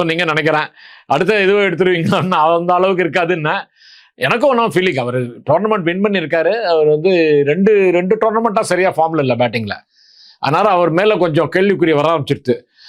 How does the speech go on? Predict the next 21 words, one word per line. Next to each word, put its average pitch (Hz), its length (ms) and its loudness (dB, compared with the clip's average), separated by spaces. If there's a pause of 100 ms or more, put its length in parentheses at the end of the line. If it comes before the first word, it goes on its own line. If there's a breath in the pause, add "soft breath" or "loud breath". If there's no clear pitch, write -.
(200 loud breath)
அவர் 147 220 0
கேள்விக்குறி 208 440 2
வர 190 220 2
ஆரம்பிக்க, 190 500 0
ஆரம்பிக்க 170 460 2
அவருக்கு 165 420 2
சுக்மான் 170 460 -2
க-, 147 340 2
கில் 147 260 2
யாதவ், 143 560 0
சுக்மான் 185 300 2
கில்க்கு 160 280 -2
தான் 170 200 2
ரொம்ப 147 240 0 (800)
சான்சஸ் 170 300 0
அதிகம். 143 340 0 (280 loud breath)
ஏன்னா 175 40 0
அவர் 185 240 2
தான் 220 100 2
அடுத்த 180 180 0
கேப்டன். - 440 -4